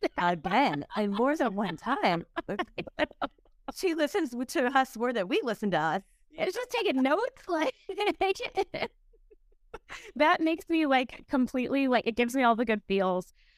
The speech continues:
Speaker 1: Um, but I'm, I'm super excited to welcome to the show Kat McMillan. Um, she is going to be talking to us today about, goodness, um,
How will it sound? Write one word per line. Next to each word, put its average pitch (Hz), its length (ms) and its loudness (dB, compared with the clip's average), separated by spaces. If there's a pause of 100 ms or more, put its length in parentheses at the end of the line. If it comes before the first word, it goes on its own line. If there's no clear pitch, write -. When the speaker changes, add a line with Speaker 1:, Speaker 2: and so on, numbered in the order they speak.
(320)
Speaker 1:
Um, 247 440 4
but 233 420 4 (120)
I'm, 349 360 2 (140)
I'm 294 240 4
super 240 340 -2
excited 196 760 0
to 269 280 0
welcome 208 380 2
to 220 100 -4
the 226 100 0
show 180 520 -2 (160)
Kat 202 360 0
McMillan. 185 640 0 (560)
Um, 247 360 4 (100)
she 285 460 -2
is 359 200 -2
going 285 240 4
to 277 80 2
be 254 100 0
talking 226 380 0
to - 160 -2
us 208 140 0 (140)
today 220 680 0
about, 196 540 0 (960)
goodness, 202 420 2 (360)
um, 208 480 2